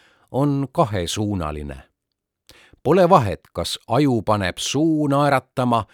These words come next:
või suu paneb aju naeratama. Nii et naeratage. Mõelge positiivseid mõtteid ja proovige uusi asju.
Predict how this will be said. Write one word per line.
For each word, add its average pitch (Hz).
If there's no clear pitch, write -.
või 90
suu 113
paneb 120
aju 139
naeratama. 82
Nii 143
et -
naeratage. 101
Mõelge 135
positiivseid 104
mõtteid 123
ja 104
proovige 147
uusi 147
asju. 87